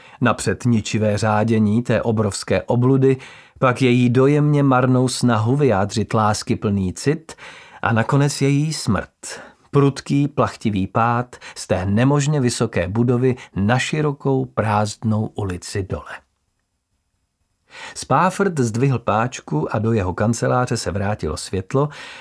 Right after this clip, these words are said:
a arkýřové okno se znovu rozkrylo. Z místnosti zmizela tma. Už to nebyl projekční sál. Venku mezi pestrými květinami Washingtonova náměstí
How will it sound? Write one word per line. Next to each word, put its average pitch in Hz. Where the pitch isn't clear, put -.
a 131
arkýřové 139
okno 139
se 101
znovu 101
rozkrylo. 90
Z 92
místnosti 147
zmizela 110
tma. 80
Už 131
to 101
nebyl 113
projekční 107
sál. -
Venku 160
mezi 113
pestrými 120
květinami 120
Washingtonova 113
náměstí 120